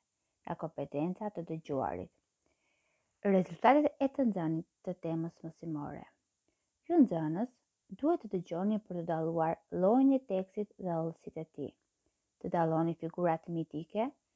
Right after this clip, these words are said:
dhe gojdhënat për to. Të rrëfeni bukur gojdhënat e dëgjuara nga teksti. Të diskutoni për motivet e gojdhënave që dëgjoni.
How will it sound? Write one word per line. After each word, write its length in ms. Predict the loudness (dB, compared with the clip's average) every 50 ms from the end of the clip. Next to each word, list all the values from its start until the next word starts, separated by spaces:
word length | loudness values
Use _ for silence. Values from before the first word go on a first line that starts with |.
| _ _ _ _ _ _ -4
dhe 140 | -2 -2 -2
gojdhënat 640 | 0 0 -2 -2 -2 -2 -2 0 0 -2 -4 -2 -2
për 160 | -4 -2 -2
to. 140 | -4 -6 -6 -6 -10 -14 _ _ _ _ _ _ _ _ _ _ _ _ _ _ _ _ _ _ -2
Të 100 | 0 0
rrëfeni 420 | 0 0 2 4 8 8 8 8
bukur 520 | 8 6 4 2 2 2 0 -2 -4 -4 -2
gojdhënat 640 | 0 2 2 4 2 2 0 0 -2 -4 -4 -6 _ _ _ _ _ _ _ _ -6
e 80 | -4
dëgjuara 480 | -2 -2 -2 0 2 2 2 2 2 0
nga 120 | 0 -2
teksti. 540 | -2 -2 -4 -6 -6 -8 _ _ _ -20 -20 -20 _ _ _ _ _ _ _ _ _ _
Të 180 | -8 -6 -4
diskutoni 760 | -4 -4 -6 -6 -10 -12 -8 -6 -6 -4 -4 -4 -4 -4 -4 -6 -8 _ _ _ _
për 180 | -6 -4 -2
motivet 580 | -2 -2 -4 -4 _ -2 -2 0 0 -2 -2 -2
e 80 | -4
gojdhënave 640 | -2 -2 -2 -2 0 -2 -2 -2 -2 -2 -2 -2 -4
që 160 | -4 -6 -4
dëgjoni. 540 | -4 -4 -4 -4 -6 -6 -6 -6 -6 -8 -10